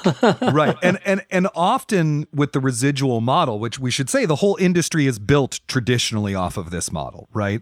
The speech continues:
Speaker 1: Not the whole industry, but actors, directors, producers, yeah.
Speaker 2: Right, right. I just mean that, like, the economics of this model for the people who work in the, is, is partly based on residuals. So you might not get as much money as people think you do up front, but
Speaker 1: Right.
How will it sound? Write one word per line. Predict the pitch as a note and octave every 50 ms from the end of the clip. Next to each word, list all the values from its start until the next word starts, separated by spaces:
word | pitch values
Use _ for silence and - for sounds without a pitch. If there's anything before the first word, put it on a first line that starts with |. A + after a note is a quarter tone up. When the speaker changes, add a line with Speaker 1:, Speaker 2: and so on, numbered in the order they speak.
| - _ _ -
Speaker 1:
Not | E3+ F#3 F#3+ F#3+ G3
the | G3 D3+
whole | D3+ D#3+ D3+ C#3+
industry, | C#3 B2+ A2+ A2 G#2+ - - - A#2 A2+
but | G#2 A#2+ A#2
actors, | A2+ A#2+ B2+ B2+ B2 - C3 B2+ B2 G#2+ -
directors, | - B2 B2 A#2+ A#2 - - B2 A2 -
producers, | - B2+ A2+ A2 A2 G#2 - - A2 G#2+ A2 A2 - -
yeah. | C3 B2 A2+ G#2+ G#2 G#2+ B2
Speaker 2:
Right, | F3+ F#3+ G#3 D#3 C#3
right. | C3+ B2+ A2+ A2+ -
I | D3+ D#3
just | E3 F3 - -
mean | E3 E3 D3+ C#3+ C#3
that, | C3 C3+ B2+ C3
like, | B2 A#2+ G#2 A#2+
the | C3 - -
economics | D#3+ E3 - E3+ D3 C3 B2 B2 B2+ B2+ B2 A2+ - -
of | - - B2 G#2+ G2+ G#2+
this | A2 G2 - -
model | G#2+ G2 G2+ G2 F#2+ G2 D#2+ D2+ D#2 D#2+ - _ - - - _ -
for | - - B2 A2
the | G2 F#2
people | G#2+ B2 A2 A#2 G#2
who | G#2+ G#2+
work | F#2+ G2 G2 G2 -
in | G#2+ G2
the, | F2+
is, | B2 A#2 G2+
is | - C#3 A#2+ -
partly | - - - D3+ D3+ - B2+ B2
based | A2 A#2 A2 G2+ - -
on | G2+ F#2+
residuals. | F#2+ F2+ G#2+ G2+ E2+ - C#2 -
So | - C#3+
you | C#3+ D3 E3+ A3
might | G#3+ F#3+ F3+ D3+
not | D#3 D3 D3 C3+ - -
get | C#3+ C3 B2+ A#2+ - - _ _ _ - - _ _
as | B2 G#2+ G2+
much | C3 B2 - -
money | B2+ A#2+ A#2 A2+ A2+
as | G#2+ -
people | - A2+ - B2 G#2+
think | - - D3 C3+ B2+ - A#2
you | A2+ G#2
do | F#2+ G2+ F#2+ F#2 F#2 F#2+ -
up | - - - -
front, | - - - F#3+ D#3+ G2 D2+ E2 - - - - - - - - - _ - A2+
but | G2 C3+
Speaker 1:
Right. | A#2 A2 A2+ A#2